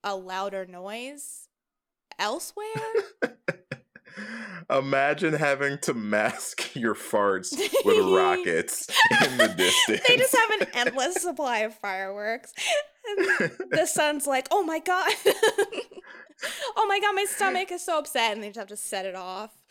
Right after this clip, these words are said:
Speaker 2: "Run.
Speaker 1: Run.
Speaker 2: <laughs> Get to the
Speaker 1: Run.
Speaker 2: rockets."
Speaker 1: <laughs> The rockets. <laughs> God.
Speaker 2: <laughs>
Speaker 1: That would be unfortunate. Yeah, I don't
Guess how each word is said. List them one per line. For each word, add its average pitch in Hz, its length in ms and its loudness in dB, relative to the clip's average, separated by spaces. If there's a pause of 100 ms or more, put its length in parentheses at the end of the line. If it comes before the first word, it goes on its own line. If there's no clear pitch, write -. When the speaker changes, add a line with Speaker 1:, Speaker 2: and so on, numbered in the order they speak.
(140)
Speaker 2:
"Run. 135 640 0
Speaker 1:
Run. 392 400 4
Speaker 2:
<laughs> - 180 0
Get - 160 -2
to - 80 -6
the 165 120 2
Speaker 1:
Run. - 0 -
Speaker 2:
rockets." 392 680 4 (220)
Speaker 1:
<laughs> 571 600 0
The 403 100 4
rockets. 392 760 4 (840)
<laughs> - 60 -14
God. 214 480 0
Speaker 2:
<laughs> - 240 -6 (360)
Speaker 1:
That 311 160 2
would 349 80 -2
be 330 100 -4
unfortunate. 190 1000 -8
Yeah, 220 440 0
I 220 140 2
don't 349 200 -4